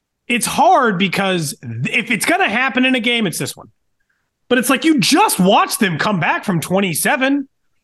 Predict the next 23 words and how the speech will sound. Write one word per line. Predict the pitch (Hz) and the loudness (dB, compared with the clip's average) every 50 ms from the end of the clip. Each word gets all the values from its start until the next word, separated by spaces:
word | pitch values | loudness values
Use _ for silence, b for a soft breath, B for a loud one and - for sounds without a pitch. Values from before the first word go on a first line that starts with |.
| _ _ | _ _
You | 165 185 | 0 2
watched | 214 262 302 302 - - | 4 4 4 2 0 0
them | 277 226 | -2 0
come | 208 269 285 277 | 0 0 0 2
back | 285 277 226 - | 0 0 0 0
this | 226 277 240 - | 0 0 2 0
year | 247 285 330 269 | 0 0 0 0
from | - 240 190 143 - | 0 0 -2 -2 0
three | - 196 226 277 311 294 | 0 2 2 4 2 2
and | 233 175 - | 0 0 -2
seven. | - 175 170 165 208 240 269 277 - _ _ _ _ _ _ _ | -2 -2 -2 -2 -4 -4 -4 -6 -10 _ _ _ _ _ _ _
You | 147 185 226 | -2 2 4
know | 233 240 294 339 320 349 285 | 4 4 4 4 2 2 2
Doug | 220 254 269 208 - | 0 0 0 0 -2
Peterson's | - 269 269 254 - - 240 233 208 - | -4 -2 -2 -2 0 0 0 0 -2 -2
creative | - - 214 208 185 180 208 254 277 247 233 233 185 | -2 -2 0 0 2 2 0 0 0 0 0 0 0
and | 202 190 180 | 0 0 0
will | 175 165 151 | 0 -2 -2
go | - 165 214 269 233 | 0 0 0 0 -2
for | - 208 165 | -2 -4 -2
shit. | - - - 156 214 254 | -2 -2 -2 -2 -2 -2
It's | 233 - | -2 -2
like, | 233 220 214 214 - | 0 -2 -2 -2 -6